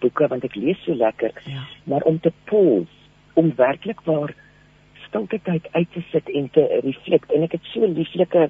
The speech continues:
Speaker 1: WhatsApp foto nou die dag onverwags van iemand uit die Kaap gekry. Haar hele kamer omtrent en haar yskas is vol van pause. Sy het dit so getrou, lees sy hierdie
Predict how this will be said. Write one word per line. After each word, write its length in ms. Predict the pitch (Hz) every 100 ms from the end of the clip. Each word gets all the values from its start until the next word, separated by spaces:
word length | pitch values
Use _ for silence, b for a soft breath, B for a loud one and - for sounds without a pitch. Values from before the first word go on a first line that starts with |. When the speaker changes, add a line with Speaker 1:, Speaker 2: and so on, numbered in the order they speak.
| - -
Speaker 1:
WhatsApp 460 | 131 143 - 170
foto 260 | - 160 160
nou 200 | 143 139
die 140 | 151
dag 160 | 139 - -
onverwags 680 | 131 262 185 139 135 -
van 120 | 156 147
iemand 300 | 143 147 143
uit 80 |
die 140 | 139 -
Kaap 300 | 175 165 -
gekry. 440 | - - 104 104 B B B B B
Haar 140 | 147 165
hele 300 | 151 196 277 -
kamer 500 | 214 214 214 190 -
omtrent 460 | 143 - 139 135
en 120 | 143 143
haar 180 | 139 -
yskas 460 | 180 - - 104 - B B B B _ -
is 160 | 165 - -
vol 380 | 202 226 226 214 B B B B -
van 280 | - 160 156 - - -
pause. 420 | 202 135 175 170 - b b b -
Sy 60 | 214
het 80 | 220
dit 160 | 220 - -
so 140 | 254
getrou, 520 | 285 269 - 277 269 175
lees 240 | 196 233
sy 140 | 247 240
hierdie 240 | 214